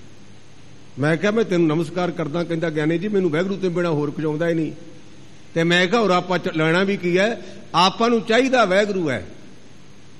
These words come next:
ਕਹਿੰਦਾ, "ਜੀ ਤੁਸੀਂ ਗਿਆਨੀ ਜੀ ਗਿਆਨ ਵਾਲੇ ਪਾਸੇ ਪੈ ਗਏ, ਮੈਂ ਤਾਂ ਤੁਹਾਨੂੰ ਬੇਨਤੀ ਕੀਤੀ, ਮੈਂ ਅਨਪੜ੍ਹ ਹਾਂ ਤੇ ਮੈਥੋਂ ਬਾਣੀ ਨਹੀਂ ਪੜ੍ਹੀ ਜਾਂਦੀ, ਮੈਂ ਕੀ ਕਰਾਂਗਾ?"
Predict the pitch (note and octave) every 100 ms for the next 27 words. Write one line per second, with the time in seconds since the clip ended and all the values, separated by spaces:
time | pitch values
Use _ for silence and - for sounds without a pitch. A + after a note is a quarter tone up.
0 | - - - - - G3+ G#3+ A#3+ B3 A#3+
1 | G#3+ A3+ F#3+ F#3 G3 G#3+ G3+ F3 E3+ F3+
2 | F#3 F#3 F3+ D#3+ F3 F3 F3 F3 G#3 F#3+
3 | F3 F3+ F3+ E3 D#3 D3+ D#3 D#3 F3+ -
4 | F3 - G#3 G3 F3 D#3 D#3+ E3+ F#3+ F#3
5 | F#3+ E3 E3+ D3+ C#3+ E3+ F3 D#3+ D#3+ C3+
6 | A#2 F#2+ - - - - - C#3+ F3+ F3+
7 | F3+ F3+ E3+ C#3 F#2+